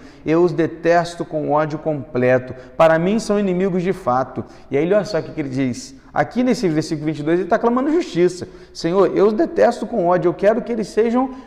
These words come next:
julgados de forma reta pelo Senhor." É isso que ele tá dizendo. E no versículo vinte e três, vinte e quatro, ele diz assim: "Sonda-me, ó Deus. Conhece o meu coração.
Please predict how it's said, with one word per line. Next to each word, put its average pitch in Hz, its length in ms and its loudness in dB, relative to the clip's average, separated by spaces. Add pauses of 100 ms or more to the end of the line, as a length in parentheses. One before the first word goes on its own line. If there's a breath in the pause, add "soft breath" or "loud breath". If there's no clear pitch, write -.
julgados 196 840 0
de 151 120 -6
forma 208 360 0
reta 170 400 0
pelo 240 240 -2
Senhor." 170 400 0
É 165 40 0
isso 214 140 -4
que 269 80 -6
ele 240 60 -2
tá 254 140 4
dizendo. 165 400 -4 (260 loud breath)
E 185 80 4
no 226 80 4
versículo 240 340 2
vinte 247 140 0
e - 20 -12
três, 233 220 -2
vinte 214 140 -6
e - 20 -18
quatro, 226 260 2
ele 202 80 0
diz 208 160 -4
assim: 190 300 -2 (340 loud breath)
"Sonda-me, 165 680 0
ó 120 100 0
Deus. 113 540 -10 (1400)
Conhece 160 480 -2
o - 20 -6
meu 127 160 -4
coração. 113 600 -8